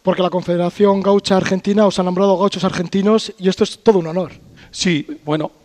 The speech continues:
Speaker 2: yo al menos, vamos, nosotros así lo hemos tomado, ¿eh? Que el hecho de que nos hayan nombrado gauchos argentinos, pues nos produce mucha satisfacción. Hay que tener en cuenta que el argentino considera que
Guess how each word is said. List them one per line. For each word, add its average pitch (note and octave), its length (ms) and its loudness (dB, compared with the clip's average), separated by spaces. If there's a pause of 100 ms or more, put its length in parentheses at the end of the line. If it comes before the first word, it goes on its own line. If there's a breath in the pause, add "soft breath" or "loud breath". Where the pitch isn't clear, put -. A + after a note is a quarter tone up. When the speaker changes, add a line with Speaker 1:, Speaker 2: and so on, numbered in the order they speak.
Speaker 2:
yo E3 140 4
al D3 80 4
menos, D#3 480 -2
vamos, D3 300 -4
nosotros D3+ 600 2 (220 loud breath)
así F3+ 280 2
lo C#3+ 80 0
hemos B2 180 -8
tomado, B2+ 400 -10
¿eh? D#3 320 -8
Que C#3 100 -12
el C3+ 100 -6
hecho C3+ 200 -6
de C3+ 100 -6
que C#3 80 -6
nos C#3 180 -12
hayan C#3 300 -6
nombrado C3+ 480 -6 (400 loud breath)
gauchos D3+ 400 -2
argentinos, D#3 720 0
pues C3 200 -2
nos C3 160 -10
produce - 460 -10
mucha D3 220 -10
satisfacción. D3 680 -12 (280 loud breath)
Hay D#3+ 80 -2
que E3+ 80 -8
tener E3 160 -4
en E3 80 -6
cuenta E3+ 180 -2
que D3+ 60 -6
el D#3 80 0
argentino D#3+ 560 -6
considera D3+ 540 -6
que C#3 220 -6